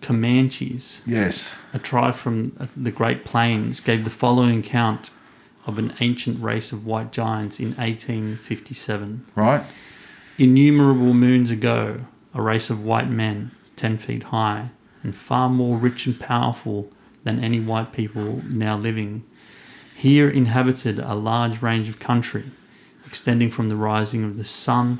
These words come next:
Speaker 1: uh, from the rising to the setting sun, their fortifications crowned the summits of the mountains, protecting their populous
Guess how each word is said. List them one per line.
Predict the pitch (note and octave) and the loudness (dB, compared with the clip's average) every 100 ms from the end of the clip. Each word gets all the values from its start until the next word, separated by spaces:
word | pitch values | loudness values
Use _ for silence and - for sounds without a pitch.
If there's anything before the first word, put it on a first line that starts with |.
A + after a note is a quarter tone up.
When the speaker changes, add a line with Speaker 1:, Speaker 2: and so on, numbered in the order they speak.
| - - | -8 -6
Speaker 1:
uh, | A2+ | -6
from | A#2 A#2 A2 | -2 -2 0
the | |
rising | G#2+ B2 B2+ B2+ C3 | 2 4 4 4 2
to | B2+ A2+ | 0 -4
the | |
setting | G#2+ - A2+ A2 | -4 -2 -2 -2
sun, | - A#2+ G#2+ G#2 C#3 - - - - _ _ _ - - | -4 -2 -2 -4 -12 -18 -20 -20 -20 _ _ _ -18 -6
their | A2 | -4
fortifications | - A#2+ A2+ - - A2+ - A#2 - | -2 -2 -2 -4 -2 -2 -2 -6 -8
crowned | - A#2+ A#2 | -2 0 0
the | A2 | -2
summits | - - A#2 A#2 - | -4 -2 -2 -2 -6
of | G#2+ | -6
the | A2 | -2
mountains, | A2+ A2+ A#2 B2+ B2 B2+ | 0 0 -2 -4 -4 -6
protecting | - B2 A#2+ C#3+ A#2 A2 | -8 -4 -4 -4 -4 -4
their | G#2+ | -4
populous | - A2 A2+ G#2+ | -6 -10 -6 -6